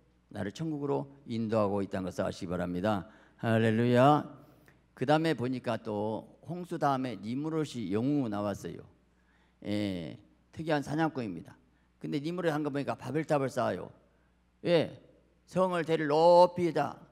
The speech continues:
홍수로 멸하지 말도록 하자. 홍수가 나더라 우리는 살 거다.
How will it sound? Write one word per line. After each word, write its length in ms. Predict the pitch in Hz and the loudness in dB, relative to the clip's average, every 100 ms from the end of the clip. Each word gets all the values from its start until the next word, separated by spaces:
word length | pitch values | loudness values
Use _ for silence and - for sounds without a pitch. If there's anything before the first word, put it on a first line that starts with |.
| _ _ | _ _
홍수로 720 | 196 208 170 175 165 156 - - | -4 -4 -4 0 4 4 2 -2
멸하지 300 | 139 151 139 | 0 0 0
말도록 440 | 135 135 123 113 | -2 0 -2 -2
하자. 340 | 135 135 - - | -2 -2 -4 -8
홍수가 340 | 147 180 165 139 | -6 -2 -2 0
나더라 300 | 127 147 135 | 0 2 2
우리는 200 | 147 143 | 0 -2
살 200 | 151 156 | 0 2
거다. 340 | 165 135 - | 4 4 2